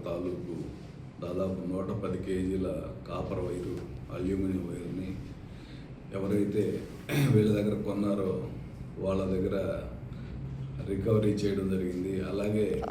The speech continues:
ఈ దొంగ సొత్తుని కొన్నందుకు ఆ రిసీవర్ కూడా, ఆ, వినుకొండకు సంబంధించిన అతను, అతన్ని కూడా ఈరోజు ఈ ముద్దాయిలతో పాటు అరెస్ట్ చేసి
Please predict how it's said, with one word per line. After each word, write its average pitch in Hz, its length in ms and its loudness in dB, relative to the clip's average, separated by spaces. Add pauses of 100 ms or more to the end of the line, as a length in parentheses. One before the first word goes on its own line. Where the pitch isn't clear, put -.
(380)
ఈ 95 100 2
దొంగ 104 320 6
సొత్తుని 104 460 6
కొన్నందుకు 101 680 2 (760)
ఆ 87 140 -4
రిసీవర్ 113 440 6
కూడా, 98 320 4 (800)
ఆ, 87 260 -6
వినుకొండకు 98 560 2
సంబంధించిన 92 420 -2
అతను, 87 300 -4 (720)
అతన్ని 104 280 2
కూడా 101 540 2 (760)
ఈరోజు 95 380 2 (240)
ఈ 98 100 0
ముద్దాయిలతో 101 540 2
పాటు 92 340 0
అరెస్ట్ - 240 2
చేసి - 380 0